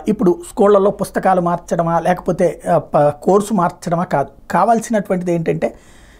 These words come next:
ఆ, ప్రతి ఒక్క తల్లి తండ్రికి అతిపెద్ద భారం విద్య. ఆ విద్య కోసం రాత్రి పగలు శ్రమిస్తున్నారు. ఆ శ్రమ వల్ల శరీరం అలుస్తోంది. అలుస్తుంటే దాని ఇంపాక్ట్ ఆసుపత్రి పాలవుతున్నారు. ప్రతి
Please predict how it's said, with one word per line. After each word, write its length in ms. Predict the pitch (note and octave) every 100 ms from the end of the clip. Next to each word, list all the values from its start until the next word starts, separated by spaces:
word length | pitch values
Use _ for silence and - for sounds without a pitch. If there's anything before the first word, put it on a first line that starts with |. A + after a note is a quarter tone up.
| - -
ఆ, 100 | D#3+
ప్రతి 400 | D#3+ - G#3 A#3+
ఒక్క 400 | A#3 A3 - -
తల్లి 720 | C4+ - G3 G3+ A#3 B3 C4 - -
తండ్రికి 580 | G3 G3 G#3 G#3 C4+ -
అతిపెద్ద 500 | F3 A3+ A3+ A3 F#3+
భారం 340 | G#3+ G3 F#3+ C#4+ - - - -
విద్య. 320 | - C#3+ C#3+ - - - - - F#3
ఆ 60 |
విద్య 300 | E3+ E3+ D#3+
కోసం 400 | A#3 A3 G#3+ A3+
రాత్రి 500 | F#3+ D3+ G3 - A3+
పగలు 280 | A3 G3 G3+
శ్రమిస్తున్నారు. 840 | G3+ F#3 F3 - D#3 C3 - - - G3
ఆ 20 |
శ్రమ 340 | - F#3+ G#3
వల్ల 280 | A3+ A3 A3
శరీరం 520 | G#3+ - F3+ A3 G#3+ -
అలుస్తోంది. 440 | F3+ F3+ - D3+ - - - - - - -
అలుస్తుంటే 640 | C4+ C#4 - B3+ D#4 -
దాని 340 | E3+ F#3+ A3 A#3 A3+
ఇంపాక్ట్ 580 | A#3 C#4 B3+ - -
ఆసుపత్రి 440 | G#3+ G3+ B3 A3+ G#3
పాలవుతున్నారు. 600 | F3 E3 D3+ D#3 - - - - - -
ప్రతి 400 | G3+ G3+ A3+